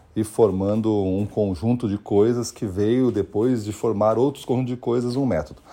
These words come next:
Mas essa parte do método são os cinco objetivos do R V, que passam por cinco eixos diferentes: quatro de sustentação e um de consequência.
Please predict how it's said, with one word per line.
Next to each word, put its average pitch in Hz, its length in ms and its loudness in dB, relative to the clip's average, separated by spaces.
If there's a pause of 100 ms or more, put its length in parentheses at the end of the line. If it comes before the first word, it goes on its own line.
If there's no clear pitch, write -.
(320)
Mas 107 140 6
essa 139 180 4
parte 127 460 4
do 120 100 2
método 120 560 0
são 120 260 -2
os 117 100 -6
cinco 156 340 -2
objetivos 113 600 -4
do 101 100 -2
R 101 140 0
V, 110 240 0 (680)
que 104 240 -2
passam 95 560 0
por 104 220 -2 (420)
cinco - 460 -2
eixos 92 240 0
diferentes: 90 560 -4
quatro 95 500 0 (760)
de 104 180 0
sustentação 123 1000 0 (320)
e 101 160 0
um 101 220 2
de 101 160 -2
consequência. - 920 -4